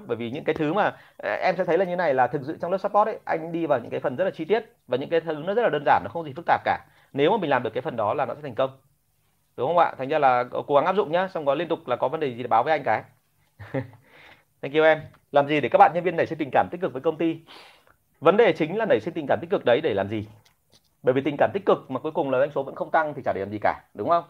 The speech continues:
Vậy thì bây giờ nảy sinh tình cảm tích cực là hiển nhiên mình phải khẳng định với nhau là nảy sinh tình cảm tích cực xong là doanh số phải tăng. Thế thì doanh số phải tăng ấy, thì bây giờ em phải hiểu là như vậy là như thế nào thì nảy sinh tình cảm tích cực. Và tình cảm đấy, ờ, tức là ở với họ thì bị kích thích bởi cái gì? Thì khi em tìm ra họ kích thích bởi cái gì rồi, anh tác động đúng vào đấy là ok.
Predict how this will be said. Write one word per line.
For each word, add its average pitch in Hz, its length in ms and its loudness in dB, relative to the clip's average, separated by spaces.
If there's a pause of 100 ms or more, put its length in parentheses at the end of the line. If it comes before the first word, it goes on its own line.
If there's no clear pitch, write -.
(200)
Vậy 131 100 -4
thì 139 100 -4
bây 160 120 -2
giờ 147 60 0
nảy 127 160 2
sinh 156 180 -8
tình 135 120 -6
cảm 123 140 -2
tích 175 100 -10
cực - 220 -2
là 110 180 -2
hiển 107 140 -6
nhiên 143 180 -2
mình 127 100 -10
phải 113 80 -10
khẳng 90 100 -8
định 101 100 -10
với 110 100 -10
nhau 139 220 -4
là 117 120 -4
nảy 107 200 -4
sinh - 140 -10
tình 139 80 -12
cảm 107 140 -6
tích 147 80 -8
cực 165 140 -6
xong 131 220 -2
là 110 60 -6
doanh 123 120 -6
số 127 140 -6
phải 120 120 -10
tăng. 143 180 2 (520)
Thế 170 100 -4
thì 175 120 -2
doanh 156 140 -2
số 143 140 -2
phải 156 120 -4
tăng 151 220 0
ấy, 165 160 -6
thì 123 100 -10
bây 143 100 -6
giờ 131 220 -2
em 151 200 2
phải 147 140 -4
hiểu 101 220 -2
là 95 100 -2
như 139 140 -8
vậy 139 140 -4
là 107 120 -2
như 180 260 -6
thế 202 60 -4
nào 180 200 0
thì 117 80 -6
nảy 101 80 -4
sinh 143 140 -10
tình 123 100 -12
cảm 101 140 -6
tích 156 100 -12
cực. - 240 -4 (280)
Và 131 80 -6
tình 131 140 -2
cảm 104 220 2
đấy, 95 220 -4
ờ, 104 120 -6 (120)
tức 202 120 -2
là 156 200 2 (160)
ở 113 140 4
với 143 200 4
họ 240 280 2
thì 131 60 -6
bị 123 140 -8
kích 190 100 -8
thích 233 120 -6
bởi 110 140 -2
cái 120 100 -6
gì? 120 200 -8 (300)
Thì - 80 -8
khi - 140 -2
em 165 80 -2
tìm 147 200 0
ra 147 60 0
họ 151 120 -2
kích 165 120 -12
thích 202 120 -6
bởi 113 120 -2
cái 120 100 -6
gì 131 100 -8
rồi, 107 240 -4
anh - 120 -10
tác 170 80 0
động - 140 -2
đúng 127 120 -6
vào 143 80 -4
đấy 113 80 -4
là 139 80 -2
ok. 123 140 -6